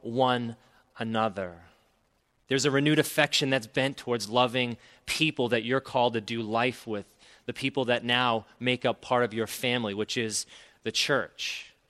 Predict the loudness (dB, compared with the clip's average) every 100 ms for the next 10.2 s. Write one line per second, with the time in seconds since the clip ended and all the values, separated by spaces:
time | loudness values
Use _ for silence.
0 | _ _ _ _ _ _ _ -4 -2 -2
1 | -4 0 0 0 0 -2 -2 -2 -2 -2
2 | -4 -2 -2 -2 0 0 -2 -4 0 -2
3 | -2 -4 -2 -2 -6 -8 -4 0 0 -2
4 | -8 -4 0 0 0 -2 -6 -16 _ _
5 | _ _ _ _ _ _ _ _ _ _
6 | _ 6 10 10 10 8 6 6 4 0
7 | -2 -6 0 2 4 6 6 4 0 -14
8 | -18 -20 _ -2 0 -2 -6 -12 _ _
9 | _ _ -4 6 8 10 10 6 2 -6
10 | -10